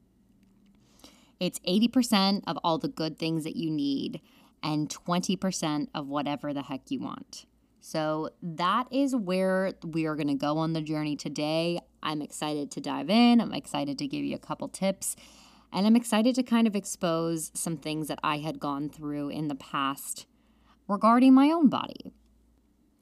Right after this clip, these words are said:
Now, those of you who know me and have seen me in the years, there was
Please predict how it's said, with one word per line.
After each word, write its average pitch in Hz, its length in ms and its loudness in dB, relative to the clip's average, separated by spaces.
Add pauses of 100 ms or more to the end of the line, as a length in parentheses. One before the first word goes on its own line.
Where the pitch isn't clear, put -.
(460)
Now, 185 380 2
those 214 400 2
of 294 120 0
you 240 360 6 (120)
who 175 460 2 (320)
know 185 480 4
me 190 540 2 (720)
and 175 220 4
have 165 200 -2
seen 170 360 0
me 165 220 0
in 170 220 -4
the 170 80 -2
years, 151 500 -2
there 165 200 -2
was 175 240 0